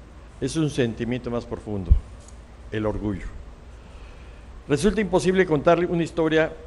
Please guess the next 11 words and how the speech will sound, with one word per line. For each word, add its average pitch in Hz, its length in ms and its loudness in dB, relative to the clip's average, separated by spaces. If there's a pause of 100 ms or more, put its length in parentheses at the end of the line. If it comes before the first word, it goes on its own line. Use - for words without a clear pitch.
la 135 60 0
historia 160 280 0
económica 151 500 -2
de 123 80 2
Yucatán, 123 600 0
sin 151 380 -2
aludir 127 480 2 (880)
a 120 140 2
su 131 120 0
tradición 117 460 2
ferroviaria. 98 600 2